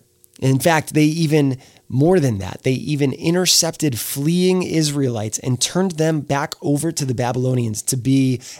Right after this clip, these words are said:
executed or enslaved. They showed no compassion,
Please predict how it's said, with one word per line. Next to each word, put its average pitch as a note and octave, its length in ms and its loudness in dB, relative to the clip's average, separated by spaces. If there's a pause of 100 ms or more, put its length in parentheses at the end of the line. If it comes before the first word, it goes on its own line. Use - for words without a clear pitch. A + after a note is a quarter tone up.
executed D#3 640 0
or B2 240 -2
enslaved. G#2+ 600 -4 (480)
They C#4+ 100 0
showed D3+ 260 2
no D3 240 -2
compassion, A#2 680 -8